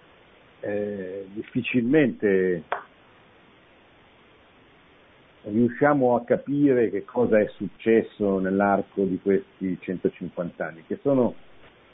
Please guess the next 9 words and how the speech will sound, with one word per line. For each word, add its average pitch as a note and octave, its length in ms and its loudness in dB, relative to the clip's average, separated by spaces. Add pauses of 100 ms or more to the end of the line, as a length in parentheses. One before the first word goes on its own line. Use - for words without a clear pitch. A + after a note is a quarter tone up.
(140)
anni A#2 800 2
decisivi, G2+ 680 0
importantissimi, F#2+ 1200 -4
anche C#3 420 2
per B2 440 0 (240)
costruire A2+ 1160 2
il, F#2+ 520 -2
il F#2 220 -12
futuro. D#2+ 420 -10